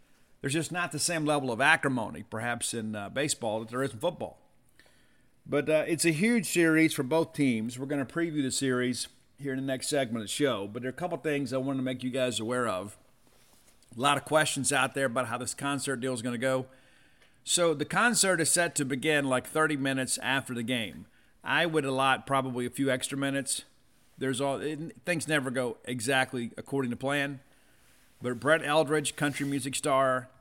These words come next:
gonna perform at Dudy Noble Field. Now, they're not gonna allow a lot of people on the field. We may even actually have to tarp the field, so that could, uh, complicate things a little bit.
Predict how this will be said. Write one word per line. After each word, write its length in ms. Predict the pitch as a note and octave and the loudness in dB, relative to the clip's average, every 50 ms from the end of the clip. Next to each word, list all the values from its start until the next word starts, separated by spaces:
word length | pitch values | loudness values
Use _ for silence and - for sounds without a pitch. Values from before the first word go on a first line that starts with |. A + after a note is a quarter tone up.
| - | -8
gonna 180 | G#2+ B2+ B2+ B2+ | -4 -2 -2 -2
perform 480 | B2+ - A2+ - - C#3 C#3+ C#3+ C3+ - | -4 -6 -10 -6 -4 -4 -2 -2 -4 -2
at 240 | A#2 C3 C#3+ C3+ | -2 -2 -4 -2
Dudy 220 | B2 D3 C3+ C#3 C3 | -2 -2 -2 0 0
Noble 240 | C3 B2+ A#2 A2+ A2+ | 0 -2 -2 -4 -6
Field. 520 | - D#3 D3+ D3 C#3 B2 A#2+ A2 A2 - - | -4 -2 -2 0 0 0 -2 -4 -6 -8 -6
Now, 320 | C#3 C#3 C#3 C3+ C3 C3+ - - - - _ _ - - | -2 0 0 0 0 -2 -4 -10 -20 -20 _ _ -20 -16
they're 180 | G#2 A2+ C3+ C#3+ | -4 -2 0 2
not 240 | D#3 E3 F#3 F#3 D#3 | 4 2 2 2 2
gonna 160 | E3+ E3+ D#3+ | 2 2 2
allow 260 | D#3 D#3+ D#3 D#3 D3+ | 4 4 4 4 4
a 40 | D3+ | 4
lot 180 | D3 C#3 C#3+ | 2 2 2
of 80 | C#3+ C3+ | 0 0
people 300 | - D3+ D3 B2 C3+ C#3 | -2 -2 -2 0 0 -2
on 80 | C#3 C3 | 0 -2
the 80 | B2 | 0
field. 420 | - D3+ D3 C3 A2 D#2+ - - - - _ _ _ _ _ _ _ _ _ _ _ _ _ _ _ _ _ _ _ _ - | 4 4 4 4 4 0 -4 -12 -18 -20 _ _ _ _ _ _ _ _ _ _ _ _ _ _ _ _ _ _ _ _ -6
We 100 | A#2 B2 | -4 0
may 200 | C#3+ D3 D3+ D#3 | 2 2 2 2
even 200 | D3 C3 C#3 C#3 | 2 0 -2 -2
actually 380 | C3 C3 C#3 - - C3+ B2+ | -2 -2 -2 -4 -4 -4 -4
have 80 | B2 A2+ | -4 -6
to 60 | G#2 | -8
tarp 360 | - - - D#3 D#3+ D3 - | -8 -2 0 2 2 2 0
the 60 | - | -6
field, 440 | - - C#3+ C#3 A#2 C#2+ G#1 - - - _ _ _ | -2 0 2 2 2 0 -4 -12 -18 -20 _ _ _
so 120 | - - B2 | -14 -8 -6
that 180 | A#2+ B2 A#2+ - | -4 -4 -4 -4
could, 200 | C3+ A#2+ G#2 G#2 | -6 -6 -4 -6
uh, 140 | B2 A#2 | -6 -6
complicate 600 | A2+ - - D#3+ D3+ B2 C3+ B2 C3+ C3 B2 G#2+ - | -4 -4 -2 -2 -2 -4 -6 -6 -4 -4 -4 -4 -4
things 260 | B2+ B2 B2 A2+ - | -4 -4 -4 -4 -4
a 60 | A#2+ | -4
little 120 | B2 C3 C3 | -4 -2 -2
bit. 300 | A2+ A2+ G2 - - | -4 -4 -6 -8 -10